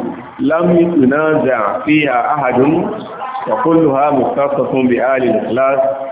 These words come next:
alladhina lam yattakhidhu min dunillahi waliyyan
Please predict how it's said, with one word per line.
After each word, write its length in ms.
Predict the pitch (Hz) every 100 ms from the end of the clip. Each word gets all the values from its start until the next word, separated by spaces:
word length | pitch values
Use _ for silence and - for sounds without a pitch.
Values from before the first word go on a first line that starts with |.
| - -
alladhina 460 | 127 117 117 139
lam 260 | 131 127 135
yattakhidhu 500 | 127 135 127 117 123
min 160 | 120 104
dunillahi 440 | 120 120 113 120
waliyyan 580 | 110 113 127 143 143